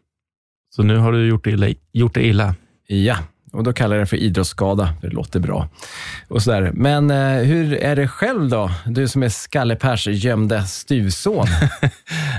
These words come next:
Speaker 1: Eh, det är bra. Jag sprang ett lopp i helgen. Tio kilometer.
Speaker 2: Oj, och hur gick det? Du kom inte först?
Speaker 1: Nej, jag kom inte först. Jag kom inte sist. Jag kom nog någonstans mitt emellan, skulle jag vilja säga.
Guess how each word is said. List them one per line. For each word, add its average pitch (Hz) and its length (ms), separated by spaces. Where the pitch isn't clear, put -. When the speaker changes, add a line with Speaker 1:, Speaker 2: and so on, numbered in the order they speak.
Speaker 1:
Eh, 110 340
det 127 60
är 123 40
bra. 131 400
Jag 110 140
sprang 156 220
ett 143 160
lopp 165 260
i 147 40
helgen. 98 320
Tio 113 260
kilometer. 117 560
Speaker 2:
Oj, 156 300
och 113 100
hur 117 60
gick 120 260
det? 190 180
Du 117 140
kom 123 160
inte 127 140
först? - 400
Speaker 1:
Nej, 107 100
jag 117 100
kom 143 80
inte 135 200
först. - 340
Jag 107 100
kom 113 120
inte 98 140
sist. - 460
Jag 113 120
kom 120 180
nog 113 180
någonstans 104 640
mitt 104 180
emellan, 113 380
skulle - 200
jag 101 40
vilja 101 120
säga. 104 220